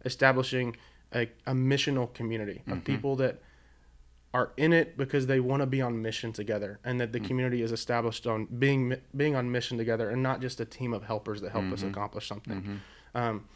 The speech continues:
Speaker 1: but that they're in it for their own growth in Christ as well as others' growth in Christ.
Speaker 2: Mm-hmm. Who are you guys, I mean, who are you guys interacting with who don't know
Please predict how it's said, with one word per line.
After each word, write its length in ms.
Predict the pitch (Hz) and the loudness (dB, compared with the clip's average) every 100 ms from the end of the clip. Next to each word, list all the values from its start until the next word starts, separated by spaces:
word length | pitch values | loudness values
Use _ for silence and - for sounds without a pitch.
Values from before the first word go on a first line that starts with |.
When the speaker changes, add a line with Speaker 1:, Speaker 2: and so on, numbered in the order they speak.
| - - | -20 -2
Speaker 1:
but 140 | 131 | 0
that 140 | 135 131 | 0 4
they're 120 | 131 | 4
in 180 | 127 131 | 4 0
it 140 | 127 | 0
for 200 | - 127 | 0 2
their 240 | 123 120 123 | 2 2 4
own 220 | 131 139 | 2 2
growth 280 | 123 120 117 | 0 0 -2
in 100 | 110 | -4
Christ 540 | 117 113 - - - - | -2 -2 -2 -10 -14 -8
as 180 | - 120 | -4 -2
well 240 | 120 123 120 | 2 2 2
as 160 | 113 - | -2 -4
others' 300 | 120 113 107 | -2 -2 -2
growth 280 | 110 107 107 | -2 -2 -4
in 100 | 104 | -6
Christ. 400 | 110 82 - 104 | -6 -6 -8 -8
Speaker 2:
Mm-hmm. 200 | 95 101 95 - - | -6 -8 -10 -20 -8
Who 100 | - | -2
are 40 | 110 | 0
you 80 | 92 | 0
guys, 180 | - - - | -4 -6 -2
I 40 | |
mean, 140 | 113 - | -2 0
who 140 | 131 | 2
are 20 | |
you 80 | 131 | 4
guys 220 | 120 101 | 4 2
interacting 460 | 104 90 90 95 95 | 0 0 0 -2 -2
with 180 | 87 - | -2 -4
who 100 | 87 | -4
don't 240 | 85 85 | -4 -6
know 180 | 85 | -6